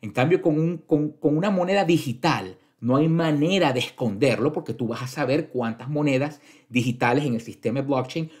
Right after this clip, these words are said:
cuántas monedas digitales, cuánto el gobierno sacó.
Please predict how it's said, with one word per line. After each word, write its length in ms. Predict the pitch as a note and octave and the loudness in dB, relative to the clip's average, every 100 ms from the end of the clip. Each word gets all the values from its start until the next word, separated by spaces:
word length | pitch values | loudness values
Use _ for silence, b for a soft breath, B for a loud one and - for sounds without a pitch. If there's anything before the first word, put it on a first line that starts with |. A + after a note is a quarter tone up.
| B - | B -4
cuántas 380 | B2+ A#2 A#2+ | -2 -2 -2
monedas 340 | D3+ D3 C#3 C#3+ | -2 0 0 0
digitales, 400 | D3 C#3+ C#3 D3+ | -2 0 -2 -2
cuánto 420 | - E3 F#3+ G3 | 0 2 2 0
el 100 | F#3 | 2
gobierno 540 | D#3 D3+ D#3+ F3 E3 | 4 6 4 0 -4
sacó. 540 | - A2 - F#2+ - | -6 -6 -2 -2 -4